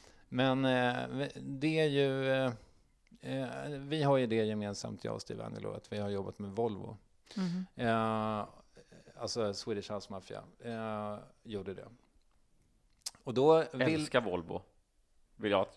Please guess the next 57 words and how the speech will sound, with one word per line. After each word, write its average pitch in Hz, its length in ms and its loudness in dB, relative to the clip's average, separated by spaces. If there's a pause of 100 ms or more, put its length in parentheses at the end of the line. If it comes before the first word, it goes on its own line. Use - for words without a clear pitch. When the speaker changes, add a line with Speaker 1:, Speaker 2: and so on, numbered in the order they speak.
(120)
Speaker 3:
inflika 98 420 -4
bara. 143 120 -2
Speaker 1:
Du 170 140 8
älskar 131 240 10
Volvo? 98 180 4
Speaker 3:
Ja, 120 180 6
jag 113 120 8
gör 113 100 6
Speaker 1:
Ja. 104 60 6
Speaker 3:
det. 98 220 0
Av 113 80 -4
hela 135 120 2
Speaker 1:
Ja, 151 60 8
jag - 0 -
Speaker 3:
mitt 202 80 2
Speaker 1:
är - 40 2
Speaker 3:
hjärta. 190 100 4
Speaker 1:
också, - 220 -4 (140)
jag 165 100 -2
är 185 40 0
också - 200 -4
svag 123 240 -2
för - 100 -12
Volvo. 101 220 -6
Speaker 3:
Mm. 123 300 -4
Speaker 2:
Jag 220 220 10
med. 220 180 8
Kom 214 160 4
igen 214 120 6
nu, 185 60 2
Volvo. 165 300 4 (160)
Ja, 208 240 6 (120)
Speaker 1:
Ja. 135 80 2
Speaker 2:
som 170 100 6
helst. 170 160 -4 (260)
Speaker 1:
<laughs> - 180 2
Anywho. 123 500 6 (160)
Speaker 3:
Ja. 127 360 6
Speaker 1:
Ja, 123 460 4 (160)
så, 160 320 6 (200)
ehm, 131 880 2 (880)
så 151 220 0
fick 165 180 -2
jag 170 100 6
höra 175 260 6
nu 156 180 2
när 135 80 0
jag 131 100 2
var, 127 460 0
eh, 127 80 -6
nere 131 300 -2
i 120 40 0
Göteborg 123 460 0
och 113 80 -2
jobbade 120 320 0
med 123 140 -2
Volvo, 98 500 2